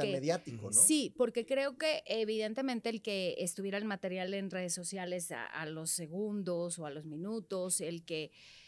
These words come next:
Speaker 1: este, haya ocurrido de esa manera, eh, pero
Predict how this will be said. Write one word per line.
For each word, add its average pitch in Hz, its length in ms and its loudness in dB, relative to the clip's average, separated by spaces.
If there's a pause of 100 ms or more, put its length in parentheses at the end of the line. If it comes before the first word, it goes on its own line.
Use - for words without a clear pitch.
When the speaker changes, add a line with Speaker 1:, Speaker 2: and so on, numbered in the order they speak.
(140)
Speaker 1:
este, 190 400 -2
haya 208 240 2
ocurrido 208 640 -2
de 180 120 -2
esa 190 160 0
manera, 208 680 2 (680)
eh, 202 400 2
pero 247 360 2